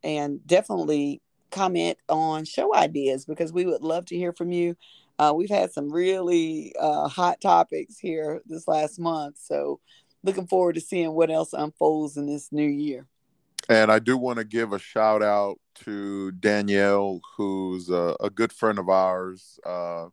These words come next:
Speaker 2: and she's a, a listener of the show, and she's the one that actually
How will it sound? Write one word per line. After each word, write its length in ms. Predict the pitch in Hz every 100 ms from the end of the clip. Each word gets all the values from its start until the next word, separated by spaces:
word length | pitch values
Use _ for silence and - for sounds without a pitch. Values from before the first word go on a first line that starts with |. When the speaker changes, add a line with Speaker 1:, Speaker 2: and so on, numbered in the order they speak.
| _ _ _ _ _
Speaker 2:
and 180 | 98 90
she's 220 | 107 98
a, 180 | 92 90 95
a 80 |
listener 460 | 101 101 - 95 95
of 200 | 95 90
the 100 | 90
show, 460 | - - 104 98 95
and 120 | 87
she's 300 | - 143 147
the 100 | 135
one 300 | 113 127 131
that 140 | 117
actually 420 | 110 113 - 107